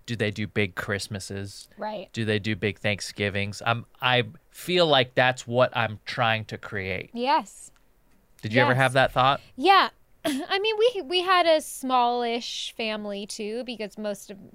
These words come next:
Speaker 2: all my mom's family was, you know, back in Cuba or was in Miami or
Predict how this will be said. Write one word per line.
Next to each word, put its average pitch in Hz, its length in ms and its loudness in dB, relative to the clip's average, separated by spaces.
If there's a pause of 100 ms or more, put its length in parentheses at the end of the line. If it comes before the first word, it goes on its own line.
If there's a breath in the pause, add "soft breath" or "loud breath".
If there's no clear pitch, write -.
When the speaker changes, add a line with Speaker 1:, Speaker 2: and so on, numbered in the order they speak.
(220)
Speaker 2:
all 269 240 8
my 247 160 0
mom's 196 260 -4
family 180 480 -6
was, 180 420 -8 (220)
you 202 100 -10
know, 156 280 -8
back 196 260 2
in 208 80 -8
Cuba 185 640 -2
or 180 560 -4
was 196 180 -8
in 190 300 -10
Miami 196 640 -6
or 170 220 -10